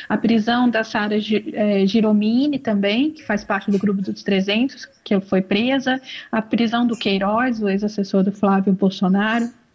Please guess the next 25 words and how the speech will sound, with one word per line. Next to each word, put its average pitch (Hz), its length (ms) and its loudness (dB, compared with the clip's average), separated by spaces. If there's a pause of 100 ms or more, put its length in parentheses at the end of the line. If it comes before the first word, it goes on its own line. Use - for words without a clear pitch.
(840)
o 233 80 2
auxílio 262 580 2
emergencial, 220 1040 0 (100)
que - 80 -18
foi 202 220 2
um 208 140 4
dos 202 160 -2
principais 240 840 0
que - 140 -4
ganharam 202 460 0
engajamento 196 760 0
e 208 60 4
que 214 80 -12
tá 196 160 -2
dentro 202 340 -4
aí 190 160 2
da 190 140 -4
temática 190 480 -2
maior 185 320 -2
da 190 140 -4
pandemia, 190 760 0 (720)
né? 240 220 2
E 262 160 2
o 277 60 2
outro 285 500 0